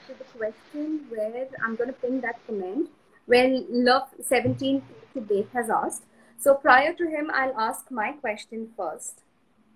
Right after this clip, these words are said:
Uh, so my last, uh, I mean, not the last question, but the second <laughs> last question is, uh, what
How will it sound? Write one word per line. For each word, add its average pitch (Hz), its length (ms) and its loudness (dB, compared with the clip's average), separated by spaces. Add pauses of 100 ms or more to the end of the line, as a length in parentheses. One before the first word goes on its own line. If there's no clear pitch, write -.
(420)
Uh, 226 260 2
so 294 180 -8
my 262 160 0
last, 240 360 -2 (140)
uh, 214 320 -4 (200)
I 240 60 -6
mean, 240 220 -10 (720)
not 254 260 0
the 311 80 -2
last 262 380 2
question, 247 440 -6
but 233 120 -6
the 254 60 -8
second 240 380 -2
<laughs> 277 60 4
last - 240 0
question 247 560 -4
is, 165 300 -12 (380)
uh, 262 240 8
what 262 580 0